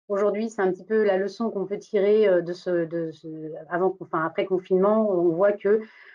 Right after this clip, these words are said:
euh, on a pu faire travailler nos équipes quand même,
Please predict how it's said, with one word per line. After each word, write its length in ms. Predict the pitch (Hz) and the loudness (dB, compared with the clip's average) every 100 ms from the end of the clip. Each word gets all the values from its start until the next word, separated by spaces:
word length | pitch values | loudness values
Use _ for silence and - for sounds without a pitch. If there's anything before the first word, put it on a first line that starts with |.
| _ | _
euh, 260 | 185 170 175 | 0 2 2
on 120 | 185 | 2
a 80 | 190 | 0
pu 100 | - | 0
faire 160 | - 233 | -4 -2
travailler 340 | 226 208 208 | 2 4 6
nos 120 | 208 | 4
équipes 400 | 185 190 220 220 - | 2 -2 -4 -10 -2
quand 120 | 196 | 2
même, 340 | 190 220 160 | 4 4 0